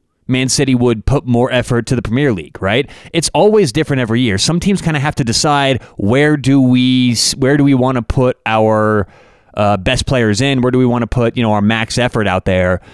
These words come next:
And, you know, I, I think it's a good example. Man City coming up these next couple weeks, they've got a really interesting schedule. So they played Dortmund, uh, yesterday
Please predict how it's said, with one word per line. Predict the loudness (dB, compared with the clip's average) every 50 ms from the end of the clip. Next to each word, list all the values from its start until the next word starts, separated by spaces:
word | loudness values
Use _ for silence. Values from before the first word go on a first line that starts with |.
| -20 -20 -20 _ _ _ -10 -4
And, | -2 -2 0 0 0 0 0 -2 -2 _ _ _ _ -4
you | -2
know, | -2 0 0
I, | 0 0 0 0
I | 0
think | 0 0 0
it's | 0 0
a |
good | 0 -2
example. | -2 -2 -2 -2 -2 0 0 0 0 -2 -2
Man | -4 -2 -2 0 0 0
City | 0 -2 -2 -2 0
coming | 0 0 0 0
up | 0 -2 -4 -6 -12 -10
these | -6 -2 0 2 2 2 2 2 2 2 0
next | 0 0 -2 -2
couple | -2 -2 0 0 2
weeks, | 2 2 0 0 -2 -4
they've | -2 -2
got | 0 0
a | 0
really | 0 2 2 2 2 2 0 -2
interesting | -2 -2 -4 -4 -4 -6 -4 -2 -2 -2
schedule. | 0 0 0 0 0 0 -4 -4 -6
So | -6 -4 -2 0 2 2 0 0 -2 -6 -12 -6
they | -2 -2 -2 0
played | 0 0 0 2 2 0 0 -2 -2
Dortmund, | 0 2 2 2 0 0 -2 -2 0 -2 -2 -6 -10 _ -20 -20 -16 -8 -4
uh, | -2 0 2 2
yesterday | 2 2 2 0 0 -2 -4 -4 -2 0 0 0 0